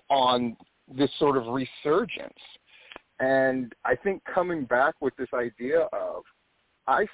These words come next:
set this table, now I'm gonna flip it over on you assholes." I think, <laughs> I think it's so great. I think it reads very effectively. And frankly, as much as we sort of imply, like, "Oh, you know, it's really cool that you're getting to do I C W,"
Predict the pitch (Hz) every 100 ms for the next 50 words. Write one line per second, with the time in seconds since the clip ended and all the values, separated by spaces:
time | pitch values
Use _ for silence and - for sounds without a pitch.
0 | _ 196 - - 151 _ - 165 170 113
1 | 104 104 123 143 160 165 139 - - 143
2 | - 123 123 139 123 107 104 104 101 101
3 | - 110 104 101 110 _ _ _ _ -
4 | - - 285 - - 185 - 202 - 147
5 | - - - 151 185 175 156 127 113 151
6 | 123 _ - - 135 131 151 151 139 131
7 | 123 139 156 160 143 123 - - 127 135
8 | 156 156 - 143 - 120 131 131 - -
9 | - - 180 - 214 233 175 160 143 -
10 | 147 135 151 170 - 165 127 131 139 -
11 | 156 131 123 - 139 131 123 110 95 -
12 | - 180 196 165 180 135 117 - 139 151
13 | 170 165 147 - 175 143 131 127 131 127
14 | 120 131 127 117 120 127 131 165 120 101
15 | 87